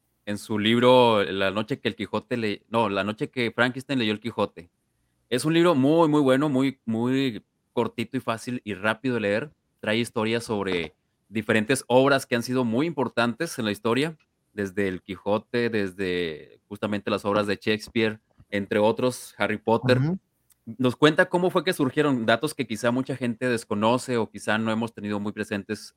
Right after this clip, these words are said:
Speaker 1: atrás de la, de lo que representa la obra. Y fue justamente aquí donde encontré esta historia o esta, es-, esta, sí, o, o es-, este problemita de Shakespeare de que eso no es el autor o es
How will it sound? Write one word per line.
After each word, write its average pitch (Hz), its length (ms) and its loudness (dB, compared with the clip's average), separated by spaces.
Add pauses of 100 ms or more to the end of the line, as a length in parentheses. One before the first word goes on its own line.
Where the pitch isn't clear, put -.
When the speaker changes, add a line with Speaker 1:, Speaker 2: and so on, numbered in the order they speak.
Speaker 1:
atrás 101 380 0
de 107 100 0
la, 98 280 2
de 95 80 -6
lo 90 140 -4
que - 180 -2
representa 95 420 -4
la 107 120 8
obra. 110 320 4 (400)
Y 131 100 4
fue 185 140 2
justamente 196 440 0
aquí 180 180 -2
donde 170 440 2
encontré 113 760 0
esta 110 320 0
historia 110 420 0
o 101 100 4
esta, 104 600 0 (340)
es-, 104 280 -4
esta, 120 580 4 (100)
sí, 165 220 2
o, 127 60 2
o 110 200 -2
es-, 113 280 -4 (140)
este 123 420 2
problemita 117 600 2
de 120 120 2
Shakespeare 139 500 0
de 127 160 0
que 101 400 -4
eso 151 320 0
no 165 220 0
es 135 420 -4 (180)
el 104 180 -2
autor 113 600 0
o 101 100 0
es 107 300 -4